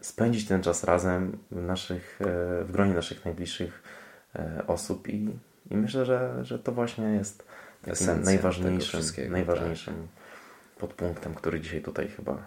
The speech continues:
Speaker 2: Chcieliśmy poruszyć,
Speaker 1: chcieliśmy
Speaker 2: tak.
Speaker 1: poruszyć, dokładnie.
Speaker 2: Dokładnie. Dobra, super. W takim razie nam pozostaje tylko życzyć wam, wszystkim naszym słuchaczom, mam nadzieję, że będzie ich jak najwięcej,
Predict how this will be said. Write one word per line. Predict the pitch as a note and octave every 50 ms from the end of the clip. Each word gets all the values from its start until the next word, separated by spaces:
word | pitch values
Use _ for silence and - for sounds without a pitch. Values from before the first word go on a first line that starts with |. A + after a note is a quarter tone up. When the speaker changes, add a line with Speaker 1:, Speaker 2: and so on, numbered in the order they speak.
| - - - - - - - - -
Speaker 2:
Chcieliśmy | - - - E2 - -
poruszyć, | - E2 D#2+ D2+ - - -
Speaker 1:
chcieliśmy | F2 E2 D#2 -
Speaker 2:
tak. | E2 D2+ D#2+
Speaker 1:
poruszyć, | E2 - - C#2+ C#2+
dokładnie. | - - F#2 F2+ E2+
Speaker 2:
Dokładnie. | - - D#2+ D2+ - - - D#2 - -
Dobra, | F2 F#2+ F#2+ F#2+ F2+ E2
super. | - - F#2+ F#2+ E2+ -
W | -
takim | - - D#2+ D#2+
razie | D#2+ D#2+ D#2+ D#2
nam | D#2+ E2 D#2+
pozostaje | - E2 E2+ D#2+ - - F2 E2 D#2+
tylko | E2 E2+ D#2 - E2 D#2+ D#2+ D#2 E2 E2 D#2+ -
życzyć | D#2+ D2+ E2+ E2 - - F2+ E2+
wam, | D#2 D#2 D2+ D#2 D#2 D#2+ D#2+ D#2+
wszystkim | - - D#2 - - D#2+
naszym | D#2 C#2+ - D#2+
słuchaczom, | D#2 - D#2+ D2+ D2+ C#2+ - - D#2 D2+
mam | D2 D2 D2+
nadzieję, | D2+ D2 D2 D#2 D2
że | D#2 D#2
będzie | D#2 D2+ C#2+ D#2
ich | D#2
jak | D#2+ D2+ - -
najwięcej, | D#2 D2+ D2+ D2+ C#2+ - - E2+ F2 G2